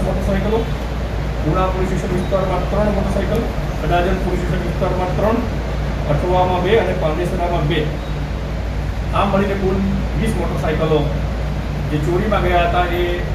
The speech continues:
મોટરસાયકલો કબજે કરવામાં આવ્યા છે. હન્ડ્રેડ પર્સન્ટ જે મુદ્દામાલ છે એ રિકવર કરવામાં આવ્યો છે.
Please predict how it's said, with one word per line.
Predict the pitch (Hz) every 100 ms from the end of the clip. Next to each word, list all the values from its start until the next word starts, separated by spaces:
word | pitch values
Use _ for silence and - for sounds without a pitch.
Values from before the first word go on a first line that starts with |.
| -
મોટરસાયકલો | 139 - - - 175 175
કબજે | 151 147 170
કરવામાં | 175 -
આવ્યા | - 196 196
છે. | - -
હન્ડ્રેડ | 143 143 - -
પર્સન્ટ | - 190 - - 160
જે | 151
મુદ્દામાલ | 147 175 180 175 170
છે | 170 160 147 -
એ | 156
રિકવર | 139 - 175
કરવામાં | - 170 175
આવ્યો | 185 190
છે. | 214